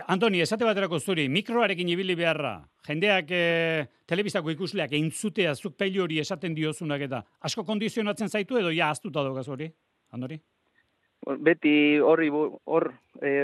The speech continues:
Speaker 2: mikrofonaren asunto hori, ba, beti buruan daukazu, ezta? Igual batzutan, ba, zerbait, eh, intensoago esan nahi ba-, nahi diozu, ze momentuan, ba, bueno, horrela atentzen zaizu, baino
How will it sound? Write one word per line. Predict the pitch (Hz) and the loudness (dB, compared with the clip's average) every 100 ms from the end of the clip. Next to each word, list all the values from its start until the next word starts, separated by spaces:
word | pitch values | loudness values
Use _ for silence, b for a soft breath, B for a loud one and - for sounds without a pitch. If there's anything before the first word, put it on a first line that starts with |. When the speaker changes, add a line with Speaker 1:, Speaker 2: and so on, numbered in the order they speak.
| 143 | 0
Speaker 2:
mikrofonaren | 143 160 165 160 156 156 160 | -2 -2 0 2 4 4 4
asunto | 151 160 156 | 0 -2 -2
hori, | 160 151 | -2 2
ba, | 143 | 2
beti | 147 147 147 | 2 -4 -8
buruan | 139 135 | -4 -4
daukazu, | 131 120 143 127 | -4 -2 -4 -4
ezta? | - 143 139 b b b b _ | -2 0 0 b b b b _
Igual | 131 139 165 | -4 2 4
batzutan, | 165 165 175 180 175 | 4 2 0 -4 -2
ba, | 165 160 156 156 156 - | 0 0 0 -2 -4 -6
zerbait, | 175 170 175 175 _ b b b - | -4 -2 -2 -4 _ b b b -10
eh, | 156 156 156 _ _ _ _ | -4 -2 -4 _ _ _ _
intensoago | 165 160 170 165 175 175 175 170 | -14 -6 -6 0 2 4 2 2
esan | 175 175 175 | -2 -8 -8
nahi | 170 165 | -8 -8
ba-, | 160 _ - 151 160 - | -10 _ -20 -14 -14 -8
nahi | 160 165 | -2 0
diozu, | 165 175 - 196 | 4 2 4 2
ze | 185 151 | 4 2
momentuan, | 147 143 160 165 160 | 2 0 0 2 4
ba, | 151 | 4
bueno, | 156 156 - b b | 2 -2 -10 b b
horrela | 147 151 165 | 0 4 4
atentzen | 175 156 165 | 2 -4 -6
zaizu, | 170 156 185 | -6 -4 -2
baino | 151 147 165 | -4 -4 -6